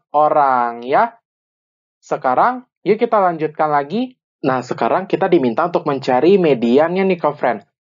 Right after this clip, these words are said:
Nah, berarti kan kita harus mengurutkan datanya terlebih dulu nih.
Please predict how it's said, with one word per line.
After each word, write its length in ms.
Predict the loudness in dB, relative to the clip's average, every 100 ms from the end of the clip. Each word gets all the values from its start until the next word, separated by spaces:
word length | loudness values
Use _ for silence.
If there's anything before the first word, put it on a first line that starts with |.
| _ -6
Nah, 240 | -6 -8 _ _
berarti 240 | -6 -2 0
kan 320 | 0 -2 -6 _ _ _
kita 240 | -4 -2 0
harus 240 | 0 -2
mengurutkan 640 | -2 2 2 2 -2 -2
datanya 400 | 0 0 0 -2
terlebih 320 | 0 0 2 4
dulu 240 | 6 4
nih. 240 | 2 -4